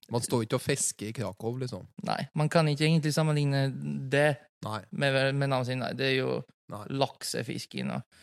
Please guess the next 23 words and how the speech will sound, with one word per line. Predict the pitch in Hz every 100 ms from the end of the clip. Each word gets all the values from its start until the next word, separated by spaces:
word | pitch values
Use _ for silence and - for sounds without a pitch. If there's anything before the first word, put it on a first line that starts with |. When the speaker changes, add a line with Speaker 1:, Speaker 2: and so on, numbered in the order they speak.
| - - - -
Speaker 2:
Namse-, | 160 202 196 156 135 - - 143 139 139 135 139 90
na-, | 151 -
ja, | - 170
hva | 202
heter | 220 180
det? |
Namsefiske | 175 190 - 135 131 - 170
er | 226
liksom | 226 220
en | 214 196
ting | 214
Speaker 1:
Nam-, | 127
Speaker 2:
her, | 147 156
da. |
Speaker 1:
Namsenfiske, | 180 - 113 101 - 110
ja. | 104 -
Speaker 2:
Namsenfiske, | 156 139 135 127 - 110 - _ _
sant? | - 147 156 -
Speaker 1:
Og, | 123 117 117 117 110 - - _
og | 127 127
her | 127
er | 110 131 110
jo, | 98 113